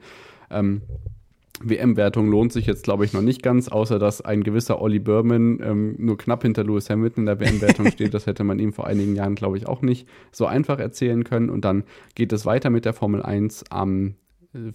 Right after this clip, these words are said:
Speaker 1: vierundzwanzigsten März, also in zwei Wochen mit dem Rennstart um fünf Uhr mit dem zumindest Saisonauftakt der Herzen beim Großen Preis von Australien.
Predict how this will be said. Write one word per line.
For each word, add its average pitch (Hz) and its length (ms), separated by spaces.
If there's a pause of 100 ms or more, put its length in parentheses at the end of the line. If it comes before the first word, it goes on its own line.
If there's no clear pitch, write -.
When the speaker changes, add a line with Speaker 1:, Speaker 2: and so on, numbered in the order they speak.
(120)
Speaker 1:
vierundzwanzigsten 139 920
März, 101 360
also 98 180
in 92 120
zwei 98 320
Wochen 98 240
mit 98 160
dem 95 180
Rennstart 139 640
um 117 140
fünf 226 340
Uhr 175 220
mit 139 180
dem 131 340
zumindest 113 420
Saisonauftakt 104 840
der 92 120
Herzen 104 440
beim 95 160
Großen 139 380
Preis - 320
von 92 200
Australien. 90 640